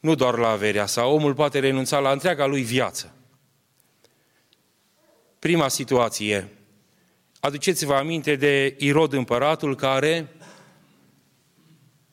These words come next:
și-a sărbătorit ziua de naștere. Și cuprins de aburul alcoolului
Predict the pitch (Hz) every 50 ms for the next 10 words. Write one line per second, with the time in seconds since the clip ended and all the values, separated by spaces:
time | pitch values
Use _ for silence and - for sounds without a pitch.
0 | _ _ _ _ _ _ _ _ - - 151 143 - - 135 131 131 135 127 -
1 | 135 151 156 135 123 139 147 135 127 117 127 131 131 120 107 - - - 104 98
2 | 98 92 92 - _ _ _ _ _ _ _ _ _ _ _ _ _ _ _ _
3 | _ _ _ _ _ _ _ _ _ _ _ _ _ _ _ _ _ _ _ _
4 | _ _ _ _ _ _ _ _ _ - - - - 135 - 143 127 - 156 185
5 | 180 175 151 131 123 147 139 139 135 131 - 147 160 170 165 151 139 139 139 139
6 | 139 139 135 131 123 117 - 139 147 151 143 147 151 160 165 175 175 175 165 147
7 | 139